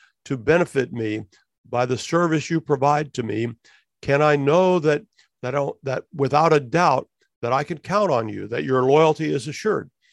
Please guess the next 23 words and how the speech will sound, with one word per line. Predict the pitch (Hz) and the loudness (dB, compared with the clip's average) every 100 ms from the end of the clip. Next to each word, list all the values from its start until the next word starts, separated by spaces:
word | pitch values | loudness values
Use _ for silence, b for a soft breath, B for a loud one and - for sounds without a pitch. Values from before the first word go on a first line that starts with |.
| b b b b | b b b b
You | 135 | -4
see, | 185 | -2
we | 170 233 | 0 0
tend | 226 196 214 180 | 0 -2 -2 -2
to | 170 | -4
think | - 208 143 _ _ - | 2 2 2 _ _ -8
in | 139 | -4
our | 139 135 - | 0 -2 -2
individualistic | 170 156 170 170 165 160 - 151 - | -4 -4 -4 -4 -4 -4 -4 -10 -8
culture, | 151 147 - 151 | -6 -6 -6 -6
in | 131 | -4
our | 131 113 b b b | -4 -6 b b b
Western | 117 151 - 165 147 | -6 -6 -4 -6 -2
mindset, | 123 143 170 156 - 101 107 _ b b b b - | 0 2 0 -2 -6 -8 -8 _ b b b b -6
that | 123 139 | -4 -2
if | 135 | -2
we | 151 151 | -2 -2
have | 147 156 | 0 0
this | 156 - | -2 0
fuzzy | 185 190 165 | 2 2 2
feeling | - 175 160 143 | 0 -2 0 -2
of | 117 | -2
gratitude, | 131 180 170 - 123 131 | 0 0 0 -4 -6 -8